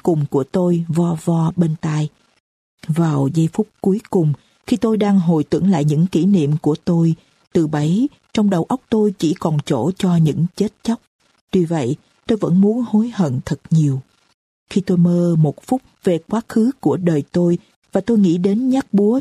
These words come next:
chốc nữa sắp kết liễu đời tôi, tôi rung lên sợ hãi như sắp nghĩ tới một điều gì mới mẻ. Tuổi thơ êm đẹp của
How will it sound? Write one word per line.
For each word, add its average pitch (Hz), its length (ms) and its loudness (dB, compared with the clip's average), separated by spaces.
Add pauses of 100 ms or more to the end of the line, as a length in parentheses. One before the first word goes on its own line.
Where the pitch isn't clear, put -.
chốc - 240 -6
nữa 156 280 2 (240)
sắp - 240 -4 (160)
kết 233 220 -2
liễu 156 280 0
đời 156 340 0
tôi, 165 260 0 (460)
tôi 226 180 2
rung 220 200 2
lên 226 240 2
sợ 143 280 -2
hãi 156 400 -2 (220)
như 202 120 2
sắp - 260 -4
nghĩ 160 160 2 (100)
tới 202 280 0
một 208 240 2
điều 165 180 2
gì 151 240 0
mới 147 300 2
mẻ. 202 340 0 (600)
Tuổi 175 220 0
thơ 220 320 -2
êm 226 220 2
đẹp 147 260 -2
của 160 140 0